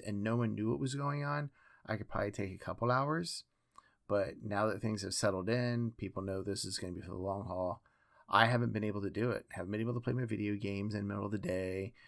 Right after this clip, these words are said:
drink, you know, living the life, drinking a beer on hours, stuff like that.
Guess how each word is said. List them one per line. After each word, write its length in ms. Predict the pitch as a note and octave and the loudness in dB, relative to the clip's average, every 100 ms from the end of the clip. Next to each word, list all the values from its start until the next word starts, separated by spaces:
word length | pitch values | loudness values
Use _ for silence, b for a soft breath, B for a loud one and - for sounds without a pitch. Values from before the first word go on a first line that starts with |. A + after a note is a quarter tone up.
| - _ - | -20 _ -4
drink, 260 | A2 G2+ | -2 -2
you 140 | G2+ G2 | -2 -4
know, 320 | F#2 F#2 F#2+ | -2 -4 -6
living 260 | G2 G2 A2 | -4 -2 -2
the 100 | F#2+ | 0
life, 460 | F2+ G2 F#2 - - _ _ | 2 2 2 -6 -18 _ _
drinking 320 | - G2 - | -4 -2 -2
a 40 | F#2+ | -2
beer 540 | - G2 F#2+ F#2+ F#2 - _ _ - | -2 0 0 0 -2 -8 _ _ -4
on 180 | G2 G2 | -2 0
hours, 580 | F#2 G2 G2+ G2 G2 | 2 4 4 2 0
stuff 300 | - - G2 | -2 -2 -2
like 200 | G#2+ G2 | -2 -2
that. 320 | - F#2 G2 | 0 2 0